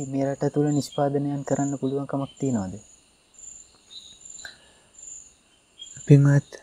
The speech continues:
Speaker 2: අයස්මතුන් වහන්සේ, අතීතයේ මේ රටේ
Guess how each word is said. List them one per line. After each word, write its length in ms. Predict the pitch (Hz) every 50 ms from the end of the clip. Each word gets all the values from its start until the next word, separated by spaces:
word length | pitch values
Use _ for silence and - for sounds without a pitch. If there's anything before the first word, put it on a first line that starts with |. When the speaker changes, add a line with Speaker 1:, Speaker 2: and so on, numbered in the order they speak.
| _ _ -
Speaker 2:
අයස්මතුන් 580 | 123 117 110 - - 143 127 - 135 131 135 135
වහන්සේ, 520 | 135 135 139 131 123 113 - - 135 185 - _ _ _ _ _ _ _ _ - - - - - - - - - - - - - - - - - - - - - - - - - - - _ _ _ _ _ _ _ - - - - - - _ _ -
අතීතයේ 580 | 135 131 - - 156 160 160 - - 165 160 165 151
මේ 200 | 147 135 131 131
රටේ 600 | 139 139 135 - 151 147 151 147 131 110 -